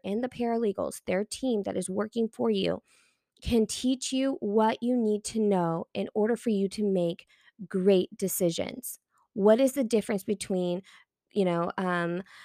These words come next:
full-time, part-time, fifty-fifty, conservatorship, full rights, and what does those things mean, and what does that mean to you? Child support, what does that look like? Insurance, what does that look like?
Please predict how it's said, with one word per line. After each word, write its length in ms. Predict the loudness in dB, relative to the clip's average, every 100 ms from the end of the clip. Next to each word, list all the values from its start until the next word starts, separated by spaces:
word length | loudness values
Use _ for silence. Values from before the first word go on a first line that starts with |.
| -20 -20 -20 -20 _
full-time, 880 | _ 4 6 6 6 4 4 4 2
part-time, 840 | 2 6 6 4 0 0 2 2 0
fifty-fifty, 1200 | 4 4 4 -2 0 2 2 0 0 2 4 2
conservatorship, 1080 | 0 -4 2 2 4 2 0 -2 0 2 0 -2
full 420 | -2 2 4 4
rights, 560 | 2 2 2 0 -6 -14 -14 -20 -4 2
and 260 | 4 4
what 320 | 4 4 4 2
does 160 | 0
those 180 | 2 2
things 340 | 2 2 2
mean, 380 | 0 2 2 0 -2
and 200 | -2 2
what 180 | 2 0
does 140 | 0
that 180 | -2 0
mean 300 | 0 0 -2 -6 _ -2
to 260 | 0 2
you? 600 | 0 2 4 4 2 -6 -16 _ _ _
Child 400 | -4 2 2 2
support, 420 | -6 -6 -4 -4
what 320 | -4 2 2 2
does 140 | 2
that 220 | 2 2
look 180 | -2 -2
like? 260 | -4 -4 -4
Insurance, 720 | 0 2 2 -2 -4 -6 -10 -8
what 280 | 0 0 2
does 180 | 0 0
that 200 | -2 -2
look 220 | -4 -4
like? 300 | -6 -8